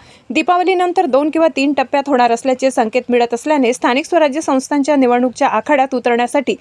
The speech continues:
अनेकांनी चंग बांधला असून गेल्या काही वर्षापासून भूमिगत झालेले नेते आता सक्रिय झाले असून तालुक्यात सटाणा शहरात बॅनरबाजी व भेटीगाठींना जोर येऊ लागले आहे. गेल्या चार वर्षापासून जिल्हा परिषद, पंचायत समिती, नगरपालिकावर प्रशासक राज सुरू आहे. कोणत्या ना कोणत्या कारणाने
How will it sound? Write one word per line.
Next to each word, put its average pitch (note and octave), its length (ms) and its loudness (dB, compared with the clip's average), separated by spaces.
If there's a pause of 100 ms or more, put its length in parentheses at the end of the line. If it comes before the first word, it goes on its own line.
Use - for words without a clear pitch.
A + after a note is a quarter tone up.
(340)
अनेकांनी F4 440 2
चंग B3+ 260 0
बांधला A#3+ 340 0
असून D#4+ 240 0
गेल्या B3+ 200 0
काही B3 140 0
वर्षापासून C#4 600 0
भूमिगत C#4+ 480 0
झालेले D4 360 2
नेते C#4+ 220 0
आता C#4+ 240 2
सक्रिय B3+ 420 0
झाले B3+ 220 0
असून C4+ 260 0 (400)
तालुक्यात D4 340 2
सटाणा D#4+ 420 0
शहरात E4+ 300 2
बॅनरबाजी C4+ 580 0
व D4+ 120 2
भेटीगाठींना C4+ 680 0
जोर A#3+ 240 4
येऊ B3 200 2
लागले A3+ 280 0
आहे. G#3+ 80 2 (400)
गेल्या D4 180 0
चार E4 220 2
वर्षापासून E4+ 560 0
जिल्हा B3+ 220 2
परिषद, C4+ 380 0
पंचायत A#3+ 280 0
समिती, C4 320 -2
नगरपालिकावर B3 760 0
प्रशासक D4 500 -2
राज D#4 180 0
सुरू D#4 180 -2
आहे. E4 180 2
कोणत्या D4 320 0
ना F4+ 100 -2
कोणत्या D4 340 -2
कारणाने C4+ 440 0